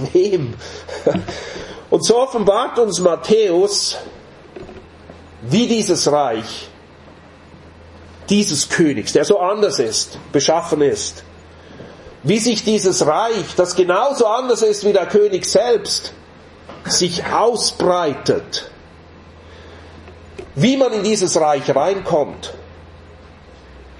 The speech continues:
Wie die Reichsbürger sind, wie sie leben, was sie auszeichnet. Und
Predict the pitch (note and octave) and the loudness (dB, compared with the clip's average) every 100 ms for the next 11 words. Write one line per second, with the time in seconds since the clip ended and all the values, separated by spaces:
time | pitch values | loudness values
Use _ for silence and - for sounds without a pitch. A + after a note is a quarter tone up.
0 | - - - - - G#3+ C4 B3 G3+ G#3 | -20 -20 -20 -20 -4 0 2 4 2 2
1 | C#4+ C4+ - - A#3+ A#3+ F#3+ D3+ G2+ - | 0 -2 -6 0 2 4 4 2 0 -6
2 | - - - - - - A3 D#4+ B3 G#2+ | -16 -20 -6 -2 0 2 0 0 -2 -4
3 | - - - - - G3 E3 F3 D3+ A3 | -10 -14 -20 -14 -2 -2 0 2 2 2
4 | C4+ B3 F3+ B2+ D#3+ - D3+ - G3+ A#3 | 2 0 0 0 0 0 -2 0 0 0
5 | - - F3+ D3+ - A2+ - - - - | -2 0 0 0 -2 -4 -4 -8 -20 -20
6 | - - - - - - - - - B3 | -20 -20 -20 -20 -20 -20 -20 -4 0 2
7 | G#3 A#3 - | 0 -4 -8